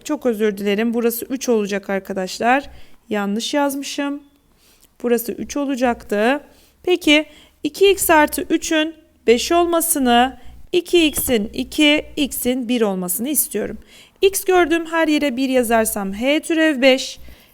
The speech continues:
F çarpı, e, F pa-, e, F üç, pardon,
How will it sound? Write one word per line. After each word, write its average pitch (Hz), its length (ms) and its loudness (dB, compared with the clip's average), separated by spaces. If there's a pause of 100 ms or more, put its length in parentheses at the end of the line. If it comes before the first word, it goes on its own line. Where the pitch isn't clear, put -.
(220)
F 320 240 2 (220)
çarpı, 254 840 2 (580)
e, 202 420 0
F - 180 -16
pa-, 254 120 -2 (320)
e, 285 120 2
F 240 200 -2
üç, - 220 -8
pardon, 208 460 -4